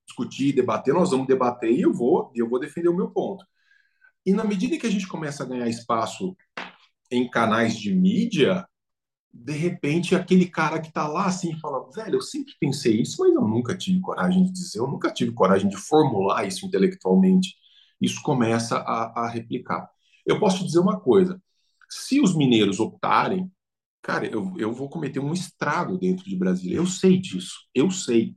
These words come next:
Eu sei porque eu, com o microfone na mão, eu vou ter a chance de dizer coisas lá dentro que não são ditas. Nunca foram ditas. Agora, se não derem a chance, acharem que não, não é a hora e tudo,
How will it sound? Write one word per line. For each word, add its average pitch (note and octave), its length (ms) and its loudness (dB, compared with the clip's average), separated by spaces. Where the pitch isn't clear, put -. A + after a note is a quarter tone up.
Eu A2 140 -2
sei - 280 0
porque F#3 280 0
eu, A#2 220 4
com - 80 -6
o B2+ 40 -2
microfone A2+ 480 -2
na A2+ 160 0
mão, A2+ 220 0
eu F3 100 4
vou A2+ 120 -8
ter A2 100 -6
a G#2 80 -8
chance D#3 540 -6
de B2 100 -10
dizer G#2 360 -8
coisas F#2+ 260 -4
lá F#2+ 140 -2
dentro G2 360 -6
que - 220 -6
não D3 260 -2
são G#3 280 -6
ditas. - 520 -8
Nunca G#2 520 -2
foram G2+ 280 -2
ditas. G2 460 -6
Agora, F#3+ 380 0
se - 220 -4
não A#3 300 0
derem D3 380 -2
a F#2 40 -12
chance, B2 460 -8
acharem G#2+ 340 -8
que G#2 140 -8
não, G2+ 320 -4
não F#2 240 -4
é G#2 60 -8
a G2 120 -6
hora G2 400 -4
e F#2+ 120 -10
tudo, D#3 300 -10